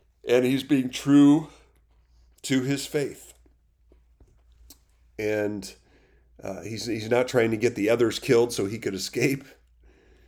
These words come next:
Uh, he's actually concerned for their health and takes leadership. Uh,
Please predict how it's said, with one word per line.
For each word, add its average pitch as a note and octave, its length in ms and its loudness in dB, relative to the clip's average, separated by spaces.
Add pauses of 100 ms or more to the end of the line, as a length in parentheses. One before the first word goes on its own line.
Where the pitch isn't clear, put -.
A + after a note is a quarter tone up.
(260)
Uh, F#2+ 340 -8 (100)
he's G#2+ 280 -8
actually A2 440 -2
concerned A2 520 0
for G#2 100 -2
their G2 160 2
health F2 380 -4 (1300)
and G2 160 -4
takes A#2 260 2
leadership. A#2+ 600 0 (1500)
Uh, G2+ 280 -2